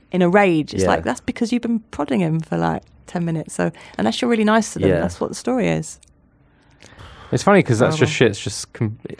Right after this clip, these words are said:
Speaker 3: I mean, the fights sometimes are interesting, but it's, the most of it is not.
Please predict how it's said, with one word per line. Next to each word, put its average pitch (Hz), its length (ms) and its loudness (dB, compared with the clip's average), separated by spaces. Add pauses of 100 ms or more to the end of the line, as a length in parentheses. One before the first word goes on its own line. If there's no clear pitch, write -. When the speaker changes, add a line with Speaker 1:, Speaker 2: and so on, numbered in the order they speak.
(100)
Speaker 3:
I - 60 -8
mean, 120 160 2
the 113 80 4
fights 175 340 2
sometimes 110 460 0
are 95 60 2
interesting, 92 420 -6
but 92 160 -6
it's, - 220 -12
the - 80 -10
most 131 260 4
of 98 80 0
it 85 100 4
is 87 160 -4
not. 95 300 -2